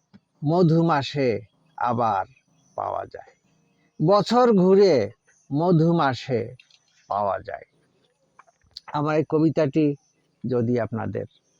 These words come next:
ভালো লেগে থাকে, তাহলে দয়া করে আমার এই YouTube চ্যানেলটি সাবস্ক্রাইব করে, লাইক,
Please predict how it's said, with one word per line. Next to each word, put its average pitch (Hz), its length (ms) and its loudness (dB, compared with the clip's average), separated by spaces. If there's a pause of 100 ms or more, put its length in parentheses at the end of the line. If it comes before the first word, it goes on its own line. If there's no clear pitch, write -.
(260)
ভালো 123 320 -2
লেগে 185 260 2
থাকে, 165 340 -6 (580)
তাহলে 135 440 -2 (640)
দয়া 127 320 -4 (100)
করে 107 240 -4 (540)
আমার 104 300 -8
এই 110 100 -2
YouTube 143 480 -2
চ্যানেলটি 160 480 -2 (640)
সাবস্ক্রাইব 151 640 -2 (140)
করে, 170 220 2 (680)
লাইক, 123 400 0